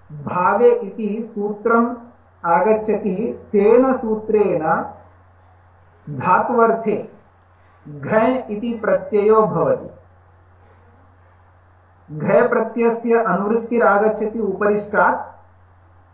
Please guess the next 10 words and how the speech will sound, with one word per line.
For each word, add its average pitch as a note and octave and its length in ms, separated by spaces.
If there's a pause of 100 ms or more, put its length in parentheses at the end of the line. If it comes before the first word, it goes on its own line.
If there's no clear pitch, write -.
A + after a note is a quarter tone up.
(580)
तो F3 140
भावे F#3 520
इति G#3+ 580 (400)
सूत्रेण A3 960 (460)
घञ् G3+ 360
प्रत्ययो G#3+ 560
भवति। F3+ 680 (280)
घञ् G3 360
इति A3 360
प्रत्ययः, F3+ 920